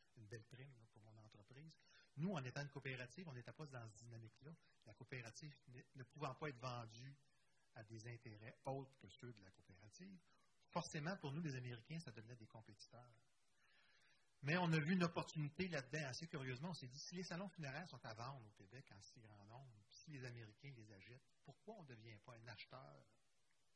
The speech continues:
plutôt que de subir ce qui s'en vient ?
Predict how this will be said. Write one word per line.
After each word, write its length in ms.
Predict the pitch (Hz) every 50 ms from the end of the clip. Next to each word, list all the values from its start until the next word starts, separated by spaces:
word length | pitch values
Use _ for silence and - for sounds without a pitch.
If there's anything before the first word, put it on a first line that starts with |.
| - - - - - - -
plutôt 420 | - 139 127 - - 143 156 156
que 120 | - -
de 140 | 120 - - -
subir 540 | - - - 131 117 135 151 151 139 117 98
ce 120 | - -
qui 100 | - -
s'en 180 | - - 113 107
vient ? 340 | 104 101 95 92 104 113